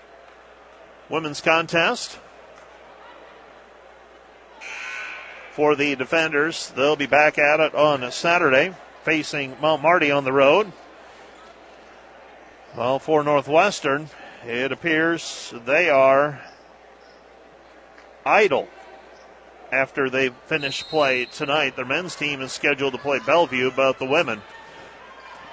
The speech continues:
are off through Christmas.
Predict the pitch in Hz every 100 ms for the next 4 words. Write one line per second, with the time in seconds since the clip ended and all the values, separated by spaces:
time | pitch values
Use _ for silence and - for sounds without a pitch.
0 | - - - - - - - 117 113 -
1 | 156 135 104 - - - - - - -
2 | - - - - - - - - - -
3 | 127 113 - 175 180 - 104 - -